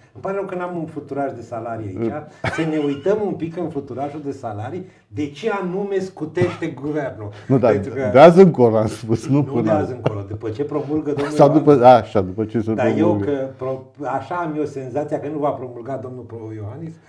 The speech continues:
Speaker 1: De ce? Pentru că a venit, eh, un semnal de la oficina de presă a Palatului Cotroceni, care a spus:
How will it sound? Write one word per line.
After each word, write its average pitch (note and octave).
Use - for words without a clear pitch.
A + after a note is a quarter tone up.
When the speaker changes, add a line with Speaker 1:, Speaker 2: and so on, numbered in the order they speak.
Speaker 1:
De C3
ce? -
Pentru D3
că A#2+
a B2+
venit, A#2+
eh, D3
un A2+
semnal A#2
de C3+
la B2+
oficina A#2
de G#2
presă A#2
a G#2+
Palatului G#2+
Cotroceni, A2
care A2+
a A2
spus: B2+